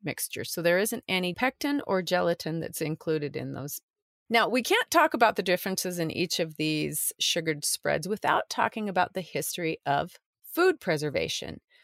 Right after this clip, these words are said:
For as long as humans have been hunting and gathering, we've made great efforts to preserve what we've harvested. Survival literally depended upon it. One of the earliest methods of preservation is, surprisingly,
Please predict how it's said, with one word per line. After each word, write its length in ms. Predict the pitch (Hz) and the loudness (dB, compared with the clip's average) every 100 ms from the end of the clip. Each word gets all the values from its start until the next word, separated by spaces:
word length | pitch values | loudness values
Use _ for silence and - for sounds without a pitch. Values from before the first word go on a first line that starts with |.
| _ | _
For 160 | - 233 | 2 4
as 140 | 220 | 4
long 320 | 220 262 370 | 4 4 4
as 140 | 415 - | 2 0
humans 400 | 254 233 226 240 | 0 0 0 -2
have 160 | 196 | -2
been 140 | 165 160 | -2 -2
hunting 440 | - 254 302 285 | -2 -2 -2 -2
and 140 | 269 208 | -2 0
gathering, 560 | 139 151 170 175 185 - - | 0 0 -2 -4 -6 -8 0
we've 220 | 226 202 | 0 2
made 280 | 196 175 160 | 0 -2 -2
great 320 | 185 240 - - | 0 0 0 0
efforts 420 | 185 - 165 - | 0 0 -4 -6
to 120 | - | -8
preserve 680 | - 214 175 165 156 160 175 - | -6 -4 -2 2 2 2 -2 0
what 220 | 156 - | 2 4
we've 160 | 170 - | 2 2
harvested. 640 | - 359 240 - 113 98 - | 2 2 0 -2 -2 -2 -6
Survival 760 | - 240 214 226 247 269 269 269 _ _ - | 0 2 6 6 6 4 4 2 _ _ -8
literally 800 | 175 185 190 165 160 151 147 - | -2 2 4 4 2 0 -2 -4
depended 500 | 175 165 165 135 127 | -2 0 0 0 0
upon 300 | - - - | -2 -4 -4
it. 120 | 67 _ _ _ _ _ _ - | -8 _ _ _ _ _ _ -2
One 180 | 233 269 | 2 2
of 120 | 220 | 2
the 100 | - - | -2 2
earliest 540 | 226 277 339 359 - | 4 6 2 0 -2
methods 420 | - 208 - 170 170 | 0 -2 0 -2 -2
of 240 | 160 - _ | -2 -6 _
preservation 800 | - 175 160 151 147 156 - 175 | 0 0 2 0 0 0 -4 -6
is, 400 | - 180 185 - | 0 0 2 0
surprisingly, 1000 | - - 196 214 277 269 190 175 170 208 | 0 0 0 2 2 2 0 0 0 -2